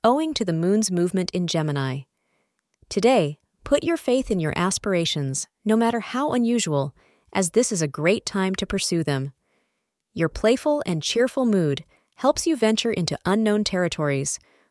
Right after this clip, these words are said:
willing to learn and understand things in a better way. Foresee astrologers. Today, the color lavender will be lucky. Plan significant tasks between ten A M and eleven thirty A M for desired results.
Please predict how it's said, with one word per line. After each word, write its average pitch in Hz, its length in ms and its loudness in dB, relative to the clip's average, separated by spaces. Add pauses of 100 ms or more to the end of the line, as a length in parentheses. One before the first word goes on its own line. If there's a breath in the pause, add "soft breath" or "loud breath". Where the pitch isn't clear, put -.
(120)
willing 277 260 6
to 311 120 0
learn 226 360 2
and 180 160 -2
understand 240 560 0
things 147 300 -2
in 185 100 -2
a 180 60 0
better 165 240 0
way. 156 360 0 (460)
Foresee 233 420 0
astrologers. - 840 0 (720)
Today, 190 560 4 (120)
the 185 100 -2
color 269 280 4
lavender 226 480 2
will 175 140 0
be 190 140 2
lucky. 147 480 -2 (760)
Plan 294 320 2
significant 226 600 -2
tasks 160 500 -2
between 170 380 -4
ten 262 300 -2
A 269 180 2
M 190 320 0
and 180 100 -2
eleven 180 400 2
thirty 247 400 2
A 208 180 2
M 160 200 0
for 160 160 -6
desired 156 500 0
results. 160 640 -2